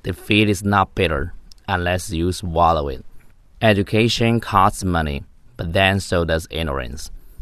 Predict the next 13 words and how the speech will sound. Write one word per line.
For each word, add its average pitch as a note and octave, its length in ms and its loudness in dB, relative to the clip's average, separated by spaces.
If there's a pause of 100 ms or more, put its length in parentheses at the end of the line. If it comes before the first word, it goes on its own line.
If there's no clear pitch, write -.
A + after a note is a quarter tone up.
(380)
Encouragement G#2 880 2
is D2+ 140 -6
the - 280 -8
oxygen D#2+ 640 0
of D#2+ 180 -8
the D#2 100 -6
soul. C#2+ 520 -4 (680)
Just - 440 0
do G2+ 200 -2
what E2+ 240 2
works F#2 380 0
for - 120 -12
you C2+ 260 -8